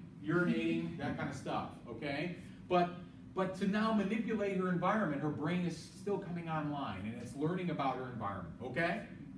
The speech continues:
All right? Okay, so let's take a look. This is something you've seen before. This is, as you see across the top, it's, uh, it's a myogram,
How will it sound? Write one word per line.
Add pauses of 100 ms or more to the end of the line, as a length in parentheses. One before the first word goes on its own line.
(160)
All
right? (280)
Okay,
so
let's
take
a
look. (760)
This
is
something
you've
seen
before. (1000)
This
is,
as
you
see
across
the
top,
it's,
uh,
it's
a
myogram,